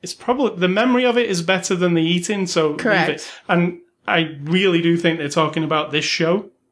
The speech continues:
Speaker 1: The X-Files.
Speaker 2: Oh, right.
Speaker 1: All those episodes back then that you've,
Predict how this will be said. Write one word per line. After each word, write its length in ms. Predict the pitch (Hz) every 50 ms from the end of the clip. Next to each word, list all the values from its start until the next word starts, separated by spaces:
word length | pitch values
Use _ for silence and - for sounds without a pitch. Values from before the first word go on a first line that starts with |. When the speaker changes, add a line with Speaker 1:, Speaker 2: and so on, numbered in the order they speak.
| _ _ _ _ _ _ _ _ _ _ _ -
Speaker 1:
The 100 | 160 151
X-Files. 760 | 156 160 156 - - - 180 180 185 202 208 - - - - _ _ _ _ _ _ _ _ _ _ _ _ - -
Speaker 2:
Oh, 180 | 302 269 240
right. 320 | 233 240 254 254 226 - - 233 - _ _ -
Speaker 1:
All 180 | 180 175 180
those 220 | 180 185 185 180 180
episodes 520 | 180 180 180 180 175 - 175 165 151 147
back 280 | 139 170 170 175 - 151
then 300 | 170 175 196 226 240 196
that 140 | 165 156
you've, 400 | 147 147 156 160 156 156 160 -